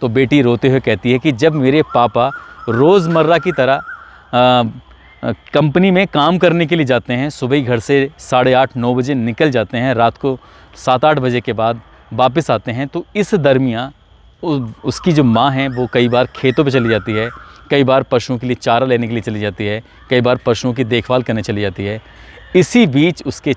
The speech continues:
चाचा ने उसके अकेलेपन का फ़ायदा उठाकर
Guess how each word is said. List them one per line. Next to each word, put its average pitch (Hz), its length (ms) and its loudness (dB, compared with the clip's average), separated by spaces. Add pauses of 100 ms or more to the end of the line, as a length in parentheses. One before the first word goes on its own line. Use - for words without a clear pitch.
चाचा 120 340 0
ने 123 280 -6 (320)
उसके 131 320 0
अकेलेपन 127 520 0
का 123 120 -2
फ़ायदा 113 400 0
उठाकर 107 400 -2